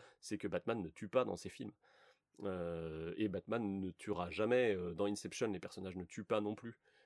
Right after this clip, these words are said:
Ils s'en prennent à des silhouettes qui incarnent les, euh, les, je sais plus comment ils disent, mais tu sais, le, en gros, le, le cerveau réagit en envoyant des, euh,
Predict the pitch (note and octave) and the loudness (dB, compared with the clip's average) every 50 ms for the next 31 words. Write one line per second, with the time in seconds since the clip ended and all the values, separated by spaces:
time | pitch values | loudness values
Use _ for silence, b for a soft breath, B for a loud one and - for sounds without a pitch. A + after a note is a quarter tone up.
0 | _ _ - - - G#2 G#2 - - - B2+ C#3 D3 C3+ A#2 b b b b b | _ _ -14 -4 0 0 0 2 8 10 12 12 12 12 10 b b b b b
1 | b - - A2 G#2+ G2+ A2 G#2 - - C3+ B2+ B2 B2+ C3+ C#3 C#3+ - - - | b -2 0 0 2 2 2 0 0 0 0 2 8 12 12 12 12 10 6 -14
2 | - _ _ _ _ _ - - G2+ G2+ F#2+ G2+ - - C3+ B2+ B2+ B2+ G#2+ G2+ | -16 _ _ _ _ _ -10 -2 2 4 4 4 6 8 10 10 10 10 10 6
3 | G2 G2 F#2+ F#2+ F#2 F#2 F#2 F2+ F2+ F2+ F2 F2 F2 E2+ E2+ E2+ E2+ E2 D#2+ E2 | 6 6 6 6 6 6 6 6 6 6 4 4 4 4 4 4 2 2 2 2
4 | D#2+ D#2+ E2 E2+ E2+ E2 E2 E2 E2 F2 F2+ F2 - - - B2 - G#2+ F#2+ F#2 | 2 0 0 0 0 0 0 0 -2 -2 -4 -6 -8 -10 -8 -4 -2 0 0 0
5 | F2+ F#2 G#2 G2 F#2 b b b b b b b b - - F#2 F2 - - - | 0 -2 -4 -8 -8 b b b b b b b b -6 -6 -6 -6 -4 -2 2
6 | B2+ A#2 A2+ G#2 G2 G2 G2 G2+ F#2+ A2 C3 C3 A#2 G#2+ G2+ G2 G2 G2 G2 F#2+ | 4 6 8 8 8 10 8 8 8 8 8 8 10 8 8 8 6 6 4 4
7 | F#2+ F#2+ F#2+ G2 F#2 - - F#2+ F2+ G#2 B2 A2+ A2 G#2+ G#2 G#2 G#2 A2+ B2 B2 | 4 2 2 0 0 2 0 0 2 4 4 6 8 10 10 10 10 8 8 8
8 | G#2+ G#2 G2 F#2 F#2+ G2+ G2+ A2+ A#2+ A#2+ G#2 G2 G2 G2 G2+ F#2+ F#2 F2 F2 F2 | 8 8 8 6 6 6 6 8 6 6 6 6 4 6 6 6 6 6 4 4
9 | F2 E2+ E2+ E2 E2 E2 D#2+ D#2+ D#2+ | 4 4 2 2 0 0 -2 -2 -4